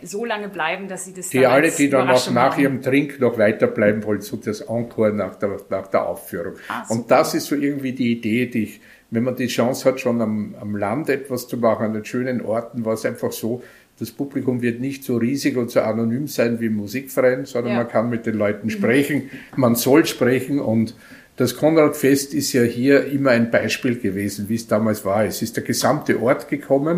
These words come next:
Speaker 1: Mhm.
Speaker 2: Es gibt ein Festkomitee im Ort Oberwang, aber es kommen auch die Linzer, es kommen die Wiener, es kommen die Freunde neuer Musik.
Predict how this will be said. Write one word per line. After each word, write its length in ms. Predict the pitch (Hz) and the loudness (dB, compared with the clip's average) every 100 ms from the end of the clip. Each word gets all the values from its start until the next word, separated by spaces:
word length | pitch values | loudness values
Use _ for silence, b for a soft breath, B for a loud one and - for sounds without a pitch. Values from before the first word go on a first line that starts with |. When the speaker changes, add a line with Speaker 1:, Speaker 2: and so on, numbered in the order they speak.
| 196 | -2
Speaker 1:
Mhm. 340 | 196 202 202 - | -4 -6 -10 -14
Speaker 2:
Es 120 | - | -10
gibt 200 | 123 - | -8 -2
ein 140 | 113 | -4
Festkomitee 880 | 110 127 135 - - 123 117 - 113 | -2 -2 -2 -4 -4 0 -2 0 0
im 160 | 117 107 | 0 -2
Ort 300 | 113 117 - | -2 -2 -2
Oberwang, 580 | 135 143 135 131 156 180 | -4 0 4 4 4 0
aber 200 | 127 139 | 0 0
es 120 | 135 | 0
kommen 300 | - 143 151 | -4 -2 0
auch 160 | 127 - | -2 -2
die 140 | 127 | -4
Linzer, 420 | 120 147 - 151 | -2 -4 -2 -2
es 140 | 131 - | 0 -2
kommen 280 | 127 131 123 | -6 -4 -2
die 120 | 113 | -2
Wiener, 260 | 113 143 147 | 0 2 2
es 200 | 127 - | 0 -2
kommen 240 | 123 123 | -4 -2
die 80 | 120 | -4
Freunde 500 | - 101 110 120 117 B B B | -2 0 0 0 -4 B B B
neuer 280 | 110 113 113 | 0 2 4
Musik. 560 | 110 110 135 139 - | 0 -2 -2 -2 -4